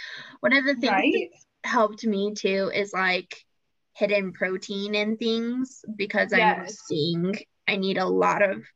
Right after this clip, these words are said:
Speaker 1: extra protein. So it's like, you know, I'll make oatmeal in the morning and add a scoop of my vanilla protein in there.
Speaker 2: I saw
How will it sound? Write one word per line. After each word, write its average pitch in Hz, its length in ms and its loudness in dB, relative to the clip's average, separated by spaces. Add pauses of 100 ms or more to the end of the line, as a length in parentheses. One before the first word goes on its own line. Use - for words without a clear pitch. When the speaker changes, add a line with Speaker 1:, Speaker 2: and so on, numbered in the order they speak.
Speaker 1:
extra - 380 -4
protein. 156 600 -6
So - 100 -2
it's 196 120 -4
like, - 400 -2 (360)
you 214 120 2
know, 196 240 4
I'll 208 140 2
make 208 260 -4 (100)
oatmeal 190 520 -4
in 190 120 0
the 202 60 2
morning 233 600 0
and 208 180 -2
add 190 180 -2
a 208 60 2
scoop 202 380 -8
of 170 260 0
my 190 480 -2
vanilla 175 420 -2
protein 160 460 -4
in 110 180 -8
there. 98 240 -4
Speaker 2:
I 240 100 0
saw 269 380 4